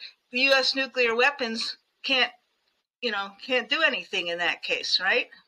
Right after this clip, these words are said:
So what does deterrence mean? I, you know, so no, there's no proof that it works. I mean, pe-, what people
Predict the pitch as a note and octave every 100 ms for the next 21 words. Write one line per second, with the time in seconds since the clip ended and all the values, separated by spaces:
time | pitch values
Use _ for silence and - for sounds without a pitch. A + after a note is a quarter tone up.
0 | _ - - B3 B3 C4 D4 C4 C#4 C4
1 | C#4 C#4 C4 - D#4 C#4 F#3+ A3+ - _
2 | - _ B3 A3 G#3 A#3+ - C#4 C#4+ F#4
3 | C#4+ A3 A3+ B3+ D4 - D4+ C4+ B3 G3
4 | E3+ A3 C#4 A3+ - - - _ - -
5 | _ - - A#3 B3 D#4 C4 D4 D4 D#4
6 | C4 B3